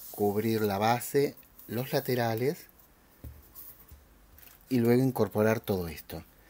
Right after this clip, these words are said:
Voy a estirar la masa, voy a pegar y cubrir la pieza fuera de cámara para no perder tiempo. Esto ya lo hemos visto muchas veces. Y regresamos para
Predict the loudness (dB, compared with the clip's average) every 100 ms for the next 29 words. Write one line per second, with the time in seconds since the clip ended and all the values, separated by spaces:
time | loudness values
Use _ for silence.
0 | -20 -20 -20 -20 -20 -6 0 0 -2 -6
1 | -2 2 2 0 0 -2 -2 -4 -4 -2
2 | -2 -4 -6 -4 -2 0 0 -2 -4 -6
3 | -6 -2 -2 -2 -2 -4 -4 -4 -2 -2
4 | -4 -8 -2 0 0 0 0 0 -2 -2
5 | -4 -4 -2 -2 -2 -2 -2 -2 0 -2
6 | -4 -10 -12 -8 -4 -4 -4 -6 -8 -10
7 | -6 -6 -6 -2 2 2 2 -2 -4 -12
8 | -20 -20 -20 -20 -20 -12 -6 -4 -4 -4
9 | -2 -4 -4 -4 -4